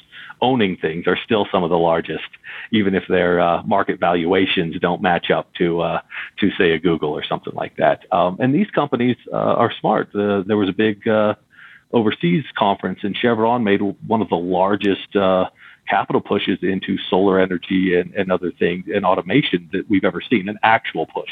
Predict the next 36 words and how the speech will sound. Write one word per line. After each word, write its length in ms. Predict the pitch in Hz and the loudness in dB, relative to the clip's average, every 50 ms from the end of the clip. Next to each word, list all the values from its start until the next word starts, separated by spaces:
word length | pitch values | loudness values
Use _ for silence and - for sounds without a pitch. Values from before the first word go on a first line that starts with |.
| - - | -8 -2
not 160 | 95 92 90 | 0 0 0
a, 160 | 90 87 82 - _ - - - - - - | 0 -2 -4 -6 _ -20 -18 -18 -16 -10 -2
"Oh, 120 | - 117 104 | 0 0 0
please 320 | - - 117 107 95 95 | 0 0 0 0 0 2
look 200 | 104 101 87 - | 0 0 0 -2
at 120 | 98 - | -6 -4
this, 180 | - 98 92 - | -2 -4 -2 0
write 180 | 92 87 92 92 | 2 2 2 2
about 280 | 90 95 90 90 87 | 2 2 2 2 2
it, 140 | 90 87 - - | 0 -2 -4 -2
and 300 | 90 92 90 90 87 - | -2 -2 -2 -4 -6 -6
ignore 320 | 101 90 101 98 92 87 87 | -4 -2 2 2 2 2 2
what 160 | 90 78 76 | 0 -2 -2
we're 100 | 90 87 | -2 0
doing 280 | 92 90 87 85 90 | 2 2 2 2 2
over 160 | 87 85 85 - | 0 0 0 0
here." 320 | - 151 - 76 78 - - - | 0 0 0 -2 -4 -10 -4 0
Um, 340 | 101 98 98 95 92 90 _ _ _ - - - - - - - | 2 2 2 2 0 -2 _ _ _ -20 -20 -20 -20 -16 -6 0
so 240 | 143 139 - - - - | 0 0 0 -2 -4 -2
a 60 | 131 120 | 0 2
lot 200 | 107 120 185 240 | 2 2 2 2
of 80 | 214 | 0
it's 120 | 160 - - | -2 -4 -2
gonna 180 | - 107 104 | -2 -2 0
come 180 | - - 107 101 | 0 0 -2 0
down 260 | 92 120 165 220 247 | 0 0 0 0 0
to 80 | - 87 | -2 -2
that. 260 | 80 67 62 - _ - - | -2 -2 -4 -4 _ -4 -2
And, 160 | 113 110 107 - 92 | 0 0 0 0 0
and 220 | 110 110 110 113 | 0 -2 0 0
while 160 | 113 117 123 | 0 0 2
that 180 | 135 139 - - | 0 -2 -2 0
might 200 | 143 135 120 - - - - | 0 0 0 -2 -4 -14 -12
scare 300 | - - 123 147 160 156 - | -4 -2 0 0 0 -2 -2
some 180 | - 101 92 90 | -2 -2 -2 -2
people, 440 | - 95 95 - - 90 87 - | -2 -2 -2 0 0 -2 -2 -2